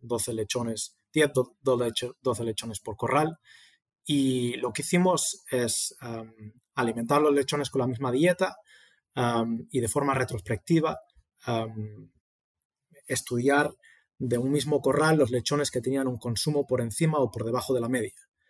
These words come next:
am, de la mediana, perdón. O sea, la cincuenta por ciento de lechones que consumían bien y mal los tres primeros días post-destete. Y con esta clasificación nos aseguramos que,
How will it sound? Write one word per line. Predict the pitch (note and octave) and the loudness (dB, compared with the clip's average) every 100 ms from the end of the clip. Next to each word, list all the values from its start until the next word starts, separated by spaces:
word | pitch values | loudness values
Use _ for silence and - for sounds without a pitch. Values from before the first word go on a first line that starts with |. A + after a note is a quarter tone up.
| _ _ _ _ | _ _ _ _
am, | A2+ A2 A2 A2 | -6 -4 -6 -10
de | A#2 B2 | -2 2
la | B2+ | 4
mediana, | C3 D3 B2+ G2 _ _ _ _ | 6 6 4 -2 _ _ _ _
perdón. | A#2+ A#2 A2 | -2 0 -2
O | - _ - | -8 _ -18
sea, | - A2+ - - | -14 -14 -18 -12
la | A#2+ A2 - | -10 -8 -6
cincuenta | C3 B2 E3+ E3 | -4 2 4 4
por | D3+ C3 | 2 0
ciento | D#3 D3+ | -2 4
de | D#3 | 6
lechones | C#3 C3 D3 C3+ | 6 2 -2 -2
que | C3+ | -4
consumían | C3+ - C3+ B2+ C#3 | -4 -4 -2 -2 2
bien | G3 G#3+ - - | 2 2 -2 -4
y | B2+ | 2
mal | D3 F#3+ G3+ _ _ | 4 2 0 _ _
los | C3 B2+ - | 2 2 4
tres | D#3+ D#3+ | 2 4
primeros | D3 C3+ C3 A#2+ | 4 4 4 2
días | D#3+ D3+ - _ _ | 2 2 0 _ _
post-destete. | C3+ A#2 A2+ - B2 - - _ - - - - _ | 0 0 0 -6 -8 -12 -20 _ -20 -16 -16 -18 _
Y | - | -8
con | A#2 C#3 | 0 2
esta | F3+ G3 - | 4 2 4
clasificación | E3 - D3 D3 C#3 F3 | 2 2 0 2 4 4
nos | E3+ C3+ A#2 | 2 0 -2
aseguramos | - C#3 C#3+ D#3 D3 C#3+ C#3+ - | 0 2 4 4 4 2 -4 -2
que, | C3+ A#2 A2+ G#2+ | 2 4 4 -2